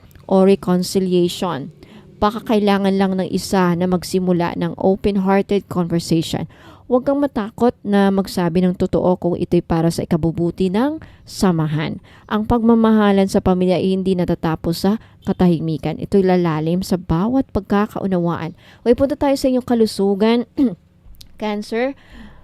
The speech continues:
sa kalusugan, you have the Nine of Swords and the Hierophant.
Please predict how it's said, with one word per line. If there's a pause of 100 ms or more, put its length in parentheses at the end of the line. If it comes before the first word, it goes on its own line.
(260)
sa
kalusugan,
you
have
the
Nine
of
Swords
and
the
Hierophant.